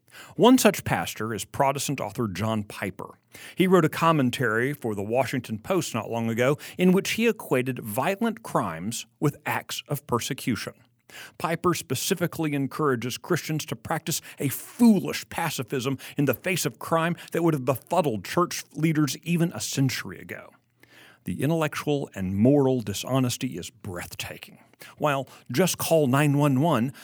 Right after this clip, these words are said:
might be nice for overpaid media personalities safely ensconced in a gated community,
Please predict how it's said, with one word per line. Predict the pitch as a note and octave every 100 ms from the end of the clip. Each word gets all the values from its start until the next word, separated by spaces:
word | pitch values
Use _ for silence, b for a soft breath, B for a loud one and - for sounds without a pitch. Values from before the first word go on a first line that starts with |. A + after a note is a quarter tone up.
| B E3+
might | G#3
be | F#3+ E3
nice | D3+ C#3 F#2+ - - -
for | G#2+ -
overpaid | D3 D3 C#3 - C3+ C3 A2+
media | A#2 D3 C3+
personalities | - B2+ - B2 G#2+ A2+ A#2+
safely | - - D3+ - D3+
ensconced | C#3+ - - C#3+ C#3 C3 -
in |
a | C#3
gated | A2 C#3 C#3+ B2+
community, | - D3+ B2 G2